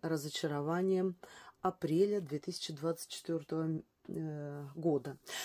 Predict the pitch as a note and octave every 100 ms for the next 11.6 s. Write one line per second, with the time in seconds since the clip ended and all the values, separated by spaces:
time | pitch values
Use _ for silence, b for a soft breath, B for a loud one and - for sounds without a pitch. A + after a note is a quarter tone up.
0 | B - F#3 G3+ A3 G3 E3+ F3 F3+ F3+
1 | F#3 D#3+ D#3 D#3 - E3 F3+ F3 D3+ D#3+
2 | D#3 E3 D#3 D3 C#3+ B B B B B
3 | B - E3 D#3 D3 - F#3+ F3 D#3 C#3+
4 | D3+ D#3 E3 A3+ B3+ A#3+ A3+ F#3+ G3+ G3
5 | F#3 E3 E3+ - E3 F#3 - - - F#3
6 | F#3 F#3 D#3+ F3 D#3 F3+ E3 - E3 D#3
7 | D#3 - D#3 D#3 D#3 G#3+ A#3 A3+ G#3 G3+
8 | - B B B B B G3+ C4+ A3 E3+
9 | F3+ F#3 - F3 F3+ G3 - - F3+ F#3+
10 | F#3+ F#3+ F3+ - - D#3+ E3 - D3+ D#3+
11 | - E3 D3+ B2+ C3